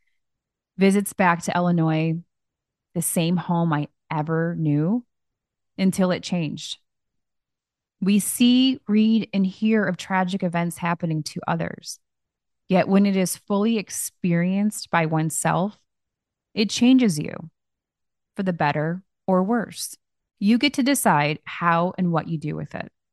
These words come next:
I chose to use it for good, to show up and squeeze even more out of life, to release situations that were no longer serving my highest and best good in life, and to move through the pain to fuel my purpose,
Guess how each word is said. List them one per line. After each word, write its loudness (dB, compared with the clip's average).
I 0
chose 0
to -2
use 2
it -8
for -2
good, -2
to 2
show 2
up 4
and -2
squeeze -2
even 2
more 4
out 0
of -4
life, -12
to 2
release 2
situations -2
that 0
were 2
no 2
longer 0
serving -2
my -4
highest -6
and -2
best -2
good -2
in 0
life, -10
and 6
to 4
move 4
through -2
the 0
pain -2
to 4
fuel -2
my -2
purpose, -4